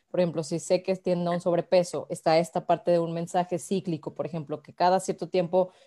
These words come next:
subo más de peso, es, pues, también a ser consciente de mis hábitos, ¿no? De alimentación, si estoy haciendo ejercicio, me estoy cuidando, estoy al pendiente de mí. O a lo mejor estoy en un momento de mucho estrés, o sea,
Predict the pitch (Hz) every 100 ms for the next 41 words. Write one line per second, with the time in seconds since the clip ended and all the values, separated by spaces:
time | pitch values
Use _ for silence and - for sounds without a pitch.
0 | _ - 202 190 180 175 185 180 214 202
1 | 185 - _ _ _ - 185 - 185 190
2 | 214 226 220 214 208 214 202 202 180 -
3 | 214 202 - 156 143 156 180 170 151 143
4 | 147 143 139 - 185 185 185 185 185 -
5 | _ _ _ 214 214 180 170 160 165 147
6 | 190 185 175 - 180 175 - 165 165 165
7 | 175 180 185 175 - 196 208 180 170 175
8 | 180 170 156 156 214 220 - _ _ _
9 | - 190 190 180 185 190 208 214 202 196
10 | 190 180 175 165 165 - 156 - 190 196
11 | 196 180 170 175 170